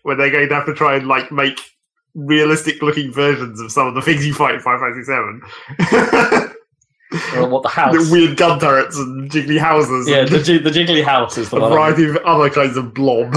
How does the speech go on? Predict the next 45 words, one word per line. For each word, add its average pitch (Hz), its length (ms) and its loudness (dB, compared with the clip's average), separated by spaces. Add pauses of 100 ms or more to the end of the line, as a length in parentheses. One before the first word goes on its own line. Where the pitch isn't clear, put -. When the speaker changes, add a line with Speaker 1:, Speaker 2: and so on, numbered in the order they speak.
(240)
Speaker 2:
Yeah. - 160 2 (380)
<laughs> - 240 -4 (1120)
But - 80 -12
then 247 80 -2
you 254 80 -2
got 226 140 2
some 180 120 -2
really 165 140 2
cool 180 180 0
ones, 117 200 0
haven't 127 160 -2
you? 110 80 -2
Like 107 140 0
the 107 60 -6
weird 113 280 -2
sort 110 260 -6
of 107 80 -16
razor 113 300 0
snake 123 400 -8
things 135 600 -6
and 104 160 -6
the, 101 240 -4
and 117 100 -6
the, 107 280 -6
and 110 160 -6
the, 104 120 -2
Speaker 1:
Fight - 220 -10
like - 120 -12
Speaker 2:
and 123 100 -6
the 113 40 0
Speaker 1:
ones. - 80 -4
Speaker 2:
jaguars, 123 680 0 (320)
whatever 127 220 -6
the 117 80 -2
hell 117 140 0
they 117 160 2
were. 139 360 -4
Speaker 1:
<laughs> - 60 -20 (1300)
Yeah, 170 140 -12
even 175 160 -8
just 151 160 -4
the 123 320 -10
dire 135 360 -2
wolf 117 400 -8 (120)
things. 131 680 -14